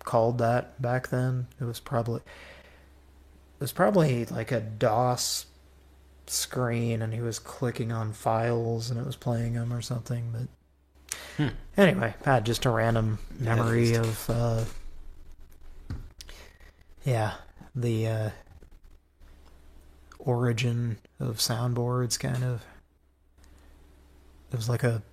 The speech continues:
Speaker 1: you could get on, like, a bulletin board system with your, you know, dial-up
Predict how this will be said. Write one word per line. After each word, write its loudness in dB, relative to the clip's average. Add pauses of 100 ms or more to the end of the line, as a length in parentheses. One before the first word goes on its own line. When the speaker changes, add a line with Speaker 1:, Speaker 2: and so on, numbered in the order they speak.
(1400)
Speaker 1:
you 2
could 2
get 6
on, 6
like, 4
a 2
bulletin 2
board 4
system 0 (2250)
with -4
your, 0
you -4
know, -2
dial-up -2